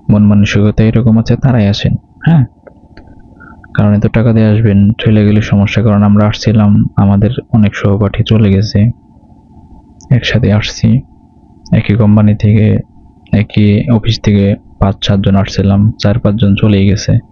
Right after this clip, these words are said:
তো আয়সা জানি চলে না যাওয়া লাগে, এই পরিস্থিতি বিবেচনা করে আপনারা আসবেন, ঠিক আছে? এখানে কষ্ট করতে হবে, রৌদ্রে থাকতে হবে, আস্তে আস্তে এক সময় ভালো হবে, দুই তিন বছর পর ভালো হবে।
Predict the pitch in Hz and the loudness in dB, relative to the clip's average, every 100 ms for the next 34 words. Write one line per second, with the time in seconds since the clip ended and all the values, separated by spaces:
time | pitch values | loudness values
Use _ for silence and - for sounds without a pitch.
0 | - - - - - - - - 117 - | -20 -20 -20 -20 -20 -6 -2 0 0 2
1 | 110 110 113 - 123 120 117 113 110 107 | 2 2 0 0 2 2 2 2 2 2
2 | 110 123 113 107 117 117 - 110 - 120 | 0 0 0 0 -2 -2 -2 -2 0 0
3 | 110 113 - 113 110 - 131 139 - 113 | 2 0 0 0 0 0 2 2 0 -2
4 | 110 101 104 104 113 - - - 135 - | 0 0 0 -2 -2 -6 -10 -4 -4 -4
5 | _ _ - - - - - - - - | _ _ -20 -20 -20 -20 -20 -20 -20 -20
6 | - - - 123 123 123 127 135 - 127 | -20 -20 -6 -4 0 0 0 -2 -2 -2
7 | 135 - 123 117 120 135 135 123 135 120 | -2 -2 0 0 0 0 0 -2 -2 -2
8 | 113 117 - 117 113 117 123 - _ - | -2 -2 0 0 2 0 0 -6 _ -4
9 | 131 - 139 131 127 - 117 110 107 107 | -2 0 -2 0 -2 -2 0 2 2 0
10 | 101 92 101 107 107 - 110 107 - - | 0 0 -2 0 -2 0 0 0 0 -2
11 | - 117 107 98 98 92 98 | 0 0 0 0 0 0 0